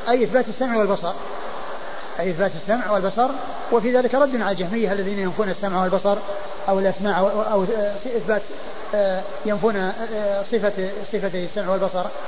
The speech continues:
عن الله سبحانه وتعالى. والله عز وجل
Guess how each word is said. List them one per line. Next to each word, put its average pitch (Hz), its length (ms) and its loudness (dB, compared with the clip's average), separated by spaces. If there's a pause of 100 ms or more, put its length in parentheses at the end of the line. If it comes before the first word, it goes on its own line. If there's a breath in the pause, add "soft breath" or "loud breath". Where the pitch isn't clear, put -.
(180)
عن 202 120 -4
الله 185 240 0
سبحانه 175 200 -4
وتعالى. 160 320 -2 (800)
والله 262 360 8
عز 214 200 2
وجل 208 360 2